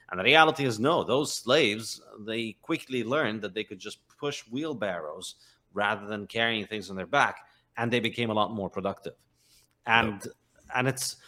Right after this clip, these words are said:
Speaker 1: you know, the, the, people are always adjusting to this stuff. The, the, the, the notion that people don't know how to adjust and that we must therefore give them U B I in order to help them is,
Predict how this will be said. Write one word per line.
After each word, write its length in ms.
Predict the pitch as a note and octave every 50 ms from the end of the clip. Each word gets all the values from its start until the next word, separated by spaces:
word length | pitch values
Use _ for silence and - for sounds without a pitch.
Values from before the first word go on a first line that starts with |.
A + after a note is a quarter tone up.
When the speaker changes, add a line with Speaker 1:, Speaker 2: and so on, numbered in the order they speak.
| - - _ _ -
Speaker 1:
you 220 | - - D3 D3
know, 160 | B2+ A#2+ A2
the, 180 | G#2+ A2+ C3 C#3
the, 180 | B2 C#3 C3+ B2+ B2+ -
people 240 | - E3 C#3+ E3+ D#3
are 80 | D3 A2+
always 400 | E2 C3+ C#3+ D#3 E3+ E3 C3+ -
adjusting 500 | G#2 F2+ G#2+ A2+ - - - F#2+ F2 D2+
to 100 | - -
this 140 | F2+ F2+ -
stuff. 300 | - - G2+ F2 E2+ -
The, 180 | A2 A2 G#2+ F2+ A2
the, 140 | A2 A2 G#2+
the, 180 | F2+ F2+ G#2 G#2
the 160 | F2+ F#2+ G#2+
notion 460 | G#2 G#2+ A2 B2 D3 D3 - - C#3 A2+
that 160 | A2 F2+ -
people 220 | C3+ B2+ - G#2+
don't 460 | G#2+ G2 F#2+ F#2+ A2 A2 C3 B2+ B2+
know 200 | A#2+ A#2+ A#2+ A2
how 160 | G2 G#2 A2 A2
to 120 | G#2 F#2+
adjust 420 | F2+ E2+ F2 A#2+ A#2+ A2 - -
and 140 | F#2+ F2 E2+ F2+
that 120 | F2+ -
we 100 | G2 F#2+
must 340 | F#2 G2 G2+ G2+ - - -
therefore 380 | G2 F#2+ F2+ - - G2 F2+ D#2 -
give 180 | G2 F#2 E2
them 140 | E2 E2 D#2+
U 180 | D#2+ E2 F2 D#2+
B 160 | E2 E2 E2
I 260 | F#2 F#2+ F#2 E2+ D2+ - _ _ _ - _ _ _ -
in 140 | F#2+ F#2+ F#2
order 220 | F#2 F#2 F2+ F2 - -
to 220 | E2+ E2 E2 E2 - - - -
help 280 | G2 G#2+ A2 - -
them 280 | - E2+ D#2+ D#2 D#2+ _ _ _ _ _ _ _ _ -
is, 500 | - G2+ G2 F#2+ F#2+ F#2 - - - -